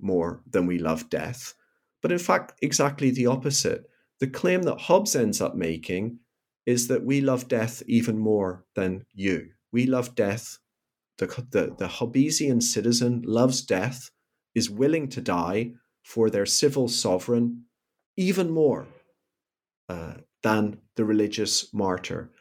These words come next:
They have already laid down their existence for their, uh, civil sovereign as a price for entering society. So in this sense, Hobbes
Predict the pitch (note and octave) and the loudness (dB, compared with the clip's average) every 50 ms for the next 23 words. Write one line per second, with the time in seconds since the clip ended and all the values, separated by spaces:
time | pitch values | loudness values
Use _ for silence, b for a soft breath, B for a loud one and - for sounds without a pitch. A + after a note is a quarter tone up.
0 | b _ A2+ A2+ A2+ A2+ - - - C3+ C#3 D3 D3 C#3 B2+ B2+ B2+ B2 B2+ A#2+ | b _ 2 2 2 2 -2 -4 0 0 2 2 2 0 0 0 0 0 0 0
1 | A#2+ A#2 A2+ A2 A2 A#2 A2+ - A2 G#2 G#2 G2+ G2+ G2+ G2+ - - _ G#2 G2+ | 0 2 2 2 0 0 0 -2 -2 0 0 0 -2 -4 -6 -10 -6 _ 2 2
2 | G2 G2 F#2+ F#2 - - A2 A2 - - - F#2 D#2 - - - - - - - | 2 2 0 0 0 2 2 2 2 0 -2 -2 -6 -6 -6 -4 -4 -4 -4 -4
3 | - _ _ _ _ _ - - A2 G2+ F#2+ F#2 E2 D#2+ - - _ _ _ G#2 | -8 _ _ _ _ _ -10 0 2 4 4 4 2 -2 -10 -18 _ _ _ 0
4 | F#2+ F2 F2 F2 F2 - - _ - G2 F2+ F2 - - - - - A#2+ G#2 - | 2 2 0 0 -4 -6 -12 _ -6 -4 -4 -4 -4 -4 -2 0 2 2 2 2
5 | G2+ F#2 F2 - - - - - A2+ G2+ F#2 - F#2+ D#2+ D2 - - - G2+ - | 0 -2 -4 -4 -4 -4 0 2 2 2 2 0 -2 -4 -6 -6 -6 -6 -4 -4
6 | G2 F#2 - - - A2+ G#2 G2 G2 G2 - - - - - - G#2 - G#2+ G#2 | -4 -6 -8 -4 -2 0 0 0 0 0 0 -2 -2 -6 -4 -2 -2 0 0 -2
7 | G2 - - G2 F#2+ F#2 F2+ F2+ - - - - F#2 - - G2 F#2 F2+ F2+ F2 | -2 -2 -2 -4 -4 -4 -4 -6 -8 -8 -6 -2 -2 0 0 0 0 0 -2 -4
8 | F2+ - D#2 - - - b b b b b b b b b b b - - D#3 | -6 -8 -10 -10 -10 -12 b b b b b b b b b b b -4 0 2
9 | D#3 D#3 D#3+ F#3 F#3+ - - D#3+ D#3 D3 C#3 C#3+ - - _ _ _ - D3 D3 | 2 2 2 0 -2 0 0 0 2 2 0 -2 -4 -6 _ _ _ 4 4 4
10 | C#3 C3+ - - b b | 4 4 -2 -6 b b